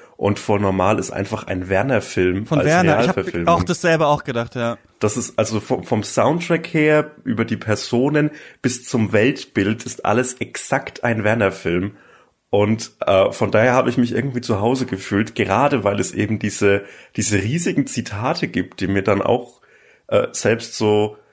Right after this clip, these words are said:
Speaker 1: über den Umweg Twitter, über den Umweg Internet sowieso schon im Alltag reingespielt worden sind. Äh, was mich beeindruckt hat, war der, war der Soundtrack und das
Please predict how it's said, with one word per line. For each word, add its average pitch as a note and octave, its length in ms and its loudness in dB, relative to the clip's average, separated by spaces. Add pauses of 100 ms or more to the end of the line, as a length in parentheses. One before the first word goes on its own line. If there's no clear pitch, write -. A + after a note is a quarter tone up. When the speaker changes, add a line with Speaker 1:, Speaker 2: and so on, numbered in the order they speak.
(480)
Speaker 1:
über A2 240 2
den A2 140 4
Umweg A#2+ 760 0
Twitter, C3 460 2
über C3 260 2
den A2+ 160 0
Umweg A2+ 360 2
Internet A2+ 520 -2
sowieso A#2 480 -2
schon D#3+ 200 0
im G2 80 -2
Alltag F2+ 460 0
reingespielt F#2 480 -2
worden F2+ 220 -2
sind. G#2+ 320 -2 (580)
Äh, G2+ 160 4
was A#2 160 0
mich B2+ 160 -2
beeindruckt A#2+ 400 0
hat, A2+ 180 -2
war F#2+ 140 2
der, F#2 500 0 (300)
war G2 140 -2
der F#2 100 0
Soundtrack C3 840 -2
und B2 500 -2 (480)
das - 420 -2